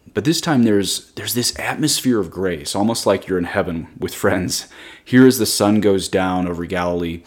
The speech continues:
and you and your friends can literally see Jesus with your own eyes, I don't know, maybe forty yards away.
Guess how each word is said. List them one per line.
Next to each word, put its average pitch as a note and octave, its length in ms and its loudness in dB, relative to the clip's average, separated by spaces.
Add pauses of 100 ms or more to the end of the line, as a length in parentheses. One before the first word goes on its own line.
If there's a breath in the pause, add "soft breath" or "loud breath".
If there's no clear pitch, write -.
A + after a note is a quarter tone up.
(460 loud breath)
and F#2+ 180 0
you A2 120 4
and A2 80 6
your G2+ 80 2
friends G2+ 260 0
can F2 400 -2
literally B2 640 2
see - 300 -4
Jesus F#2 380 -4
with F2+ 100 -10
your F2+ 160 0
own F#2 140 0
eyes, E2+ 240 -6
I C3 40 0
don't E3 120 0
know, F#2 60 0
maybe F#2+ 220 0
forty A2 380 0
yards G2 420 0
away. F#2+ 440 -2